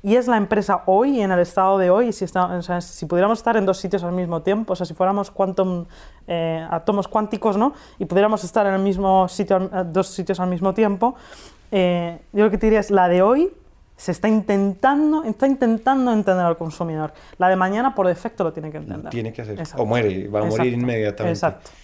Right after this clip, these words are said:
Speaker 2: Y esos sistemas que nos permiten entender al consumidor sí o sí tienen que derivar en información accionable que un equipo pueda usar para diseñar teniendo al usuario en el centro de la ecuación y no el producto.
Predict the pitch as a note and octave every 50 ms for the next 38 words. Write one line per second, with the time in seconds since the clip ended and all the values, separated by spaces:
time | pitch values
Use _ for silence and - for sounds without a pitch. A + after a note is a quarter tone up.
0 | - - D3 C#3+ F3 F#3+ G3+ G3 - D#3 B2+ B2+ C3+ - D#3+ D#3 C#3 - - G2+
1 | G2 G#2+ G#2+ - A#2+ B2 B2+ - B2 A2 G2 F#2+ F#2+ F2+ - A2+ A2 - A2+ G#2
2 | G2 F#2+ F#2+ F#2+ - - - E3 D#3 C#3+ C3+ - F3 D3+ - D3+ C3+ C#3 C#3 -
3 | D3+ C#3+ C#3+ C#3 B2+ A2 F#2+ F#2+ G#2 A2 A#2+ A#2+ - C#3 A#2 A2+ G2+ G#2 G#2 G2
4 | G2+ - - D3+ C#3 B2+ C#3+ D3 C3+ A#2+ B2 B2 B2 - - A2+ A2 G#2+ - D3
5 | B2+ - B2+ - - C3 B2+ C3 C3+ - D#3+ B2 - - A#2+ A2+ A2+ A2 G#2+ G#2+
6 | G2+ F#2+ F#2 - - A2 A2+ B2 A#2+ A#2 A2+ A#2 A#2+ C3 B2+ A2 - A#2+ G2+ F#2+
7 | G2 G#2 G#2+ A2 G2+ - - A2+ G#2+ G#2 - G#2 G#2+ G#2 G#2+ G#2 G2+ - A#2+ A2+
8 | - F3+ D#3+ F#2+ D#2+ F#2 F#2 F#2 F2+ F2 E2+ E2+ D#2 - F2+ F#2+ B2 B2 - -
9 | - C#2 -